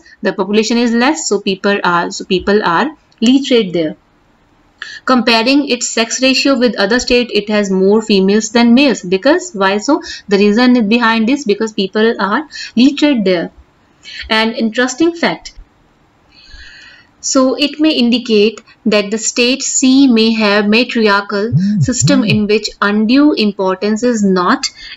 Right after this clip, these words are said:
given. So what is the meaning of matriarchal? Means relating to or denoting a form of social organization in which a woman is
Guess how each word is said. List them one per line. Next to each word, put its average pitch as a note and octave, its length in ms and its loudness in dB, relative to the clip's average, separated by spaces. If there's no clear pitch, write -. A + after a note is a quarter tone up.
given. A3 420 0
So A3 260 2
what G#3 180 2
is B3+ 80 0
the C#4 80 4
meaning A#3 340 2
of A3+ 160 -2
matriarchal? G3+ 680 -2
Means A3+ 340 0
relating A3+ 560 0
to C#4+ 420 -2
or G#3 420 0
denoting A3 760 0
a A3+ 80 0
form A3+ 300 0
of C4 120 2
social B3+ 800 2
organization G#3 800 -2
in A3 160 2
which C4 200 0
a C#4+ 120 4
woman A3+ 580 2
is A#3 380 -2